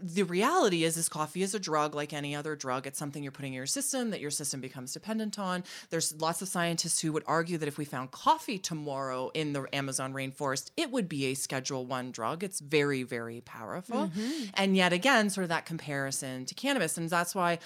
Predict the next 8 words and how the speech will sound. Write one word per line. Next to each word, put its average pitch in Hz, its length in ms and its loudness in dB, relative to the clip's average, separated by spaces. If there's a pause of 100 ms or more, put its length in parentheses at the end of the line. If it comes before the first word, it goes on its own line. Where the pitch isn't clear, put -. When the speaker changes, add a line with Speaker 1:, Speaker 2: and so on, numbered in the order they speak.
(260)
Speaker 1:
I'm 185 200 6
so 202 140 2
passionate 151 460 2
and 135 60 -8
excited 139 320 -6
for 131 140 -10
the 117 80 -12
science. - 680 -6